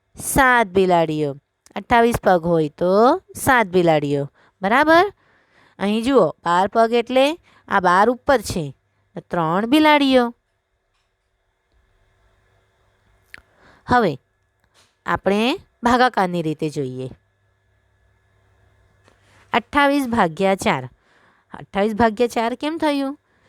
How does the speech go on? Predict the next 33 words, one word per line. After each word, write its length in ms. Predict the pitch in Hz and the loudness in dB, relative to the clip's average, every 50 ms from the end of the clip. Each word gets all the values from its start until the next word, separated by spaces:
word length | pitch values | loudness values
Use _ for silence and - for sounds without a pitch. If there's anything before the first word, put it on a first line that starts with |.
| _ _ - | _ _ -10
કેમ 120 | 214 208 202 | -8 -6 -4
કે 140 | - 220 | -4 -4
તમને 520 | 214 220 196 180 185 190 196 208 226 269 - _ _ _ _ _ _ _ _ _ _ _ _ _ | -2 -4 -4 -4 -4 -4 -2 -2 -4 -6 -8 _ _ _ _ _ _ _ _ _ _ _ _ _
પેલા 220 | - 196 196 196 202 - _ | -6 -4 -4 -4 -4 -6 _
આપણે 300 | - 180 - 190 202 208 | -10 -8 -4 -4 -2 0
રકમ 380 | 196 185 156 - - 202 220 220 | 0 0 0 0 -2 -4 -4 -2
જે 140 | 202 254 240 | -2 0 0
જોઈ 240 | 240 311 339 339 | 2 2 2 2
ગયા 260 | 269 277 262 240 226 214 | 2 2 2 4 2 2
હતા, 420 | 208 196 - 196 190 190 196 208 _ - _ _ _ - | -2 -4 -2 -2 -2 -2 -4 -6 _ -20 _ _ _ -8
એમાં 440 | 190 180 180 190 208 233 285 349 - _ - | -4 -2 -2 0 0 -2 -4 -6 -8 _ -6
અઠ્ઠાવીસ 540 | 277 254 - - 302 277 262 254 233 - - - | -6 -6 -2 2 2 4 4 2 0 -2 -2 0
પગની 340 | 196 175 165 175 196 214 208 | 0 0 0 -2 -4 -4 -2
ગણતરી 420 | 220 240 247 247 220 - 247 240 | 0 0 0 0 0 -2 -4 -2
કરવાની 500 | 220 220 180 165 165 160 156 151 143 135 | 2 2 2 2 0 -2 -4 -6 -8 -10
છે 280 | - - 151 135 131 - _ _ - | -8 -8 -8 -8 -8 -12 _ _ -12
કે 80 | - | -8
અઠ્ઠાવીસ 500 | - 170 151 - - 165 160 180 - - | -6 -6 -6 -4 -2 0 2 2 2 2
પગ 200 | - 220 233 226 | 4 2 2 4
હોય 140 | 233 240 233 | 4 2 2
તો 120 | - 254 254 | 2 0 0
કેટલી 320 | 262 262 262 269 302 320 | 0 -2 -2 -2 0 0
બિલાડીઓ 500 | 302 302 285 277 262 240 233 226 226 226 | 2 2 4 4 4 4 4 4 4 4
હોય? 280 | 220 214 208 208 208 214 - _ _ - - - - _ | 4 4 2 2 0 -2 -8 _ _ -20 -20 -20 -18 _
તો 60 | - - | -12 -10
અઠ્ઠાવીસ 480 | - 156 - - 190 170 165 175 196 196 - - - | -10 -10 -10 -8 -6 -6 -4 -4 -6 -8 -10 -6 -2
પગ 400 | 247 247 254 294 339 349 440 392 - _ _ _ _ _ _ _ _ _ _ _ _ _ _ _ _ - | 2 4 4 4 2 0 -4 -12 -14 _ _ _ _ _ _ _ _ _ _ _ _ _ _ _ _ -4
ભાગ્યા 580 | - - 202 180 165 - 202 208 180 131 127 - - _ _ _ _ _ _ _ _ _ _ _ - | -2 0 0 -2 -2 -2 -2 -2 -2 -2 -4 -10 -18 _ _ _ _ _ _ _ _ _ _ _ -2
ચાર 260 | - 247 233 220 220 | 0 0 0 0 -2
પગ. 300 | - - 165 143 135 - _ _ _ _ _ _ _ _ _ _ _ _ - | -4 -6 -8 -8 -8 -12 _ _ _ _ _ _ _ _ _ _ _ _ -14
ચાર 260 | - 175 160 175 196 | -10 -8 -6 -6 -6
કેમ 240 | 208 - 302 320 339 | -4 -4 -2 0 0
લીધા? 360 | 339 330 285 294 285 285 311 | 2 2 2 2 2 0 -4